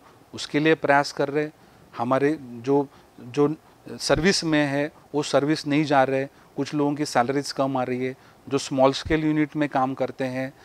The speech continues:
या खुद का बिजनेस है, उनका बिजनेस रु-, रुका है और ऐसे समय फीस बढ़ाना ये गलत चीज़ है। और ऐसे लोगों को, अ, पीछे नाइक साहब ने उसमें अपील की है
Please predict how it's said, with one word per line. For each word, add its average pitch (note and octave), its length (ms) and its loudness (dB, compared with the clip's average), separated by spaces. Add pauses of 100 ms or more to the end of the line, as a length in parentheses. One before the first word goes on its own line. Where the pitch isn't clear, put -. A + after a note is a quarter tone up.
(240)
या C3 80 0
खुद - 220 -8
का G3 140 8
बिजनेस C#3 440 -2
है, C#3 60 0
उनका C#3+ 200 0
बिजनेस C#3+ 420 -2
रु-, - 420 -12
रुका D3 240 6
है A2 200 -4 (320)
और D3+ 100 4
ऐसे D3+ 320 4
समय G3 320 0
फीस F#3 440 -4 (120)
बढ़ाना C3+ 400 2 (380)
ये E3+ 60 -4
गलत C3+ 340 0
चीज़ A2 320 -10
है। G2 160 -18 (380)
और G3+ 100 -4
ऐसे D#3 300 0
लोगों F3+ 460 -4
को, G3 280 -2
अ, B3+ 40 -14 (1600)
पीछे D#3 420 4 (360)
नाइक C3+ 180 2
साहब D#3+ 260 2
ने F3 280 0 (100)
उसमें D#3 320 -2
अपील F#3 340 0
की C3+ 200 -4
है B2 120 -4